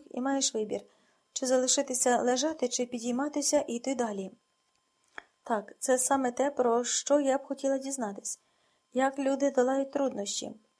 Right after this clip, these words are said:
як приймають рішення, знаходять сили, з чого починають. На жаль, сьогодні я не маю достатньо часу, щоб переказати вам усе моє життя, чи хота-,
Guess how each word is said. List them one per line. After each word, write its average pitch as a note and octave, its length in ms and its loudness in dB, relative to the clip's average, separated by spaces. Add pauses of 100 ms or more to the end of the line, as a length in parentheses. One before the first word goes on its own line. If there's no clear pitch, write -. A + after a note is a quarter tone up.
(140)
як B3+ 300 2
приймають C#4 480 0
рішення, G#3 540 -2
знаходять C4+ 480 -4
сили, G#3 400 -2 (400)
з - 120 -6
чого B3 260 0
починають. C#4 720 -4 (640)
На A3+ 160 -10
жаль, B3+ 220 -6
сьогодні B3 380 -2
я B3 60 -2
не B3 100 0
маю C#4+ 200 -6
достатньо A#3+ 440 -4
часу, - 380 -6 (560)
щоб - 260 -2
переказати C#4+ 540 6
вам C#4+ 160 8
усе C#4+ 240 4
моє C#4+ 240 4
життя, C#4 380 0
чи A#3+ 140 -2
хота-, B3+ 400 4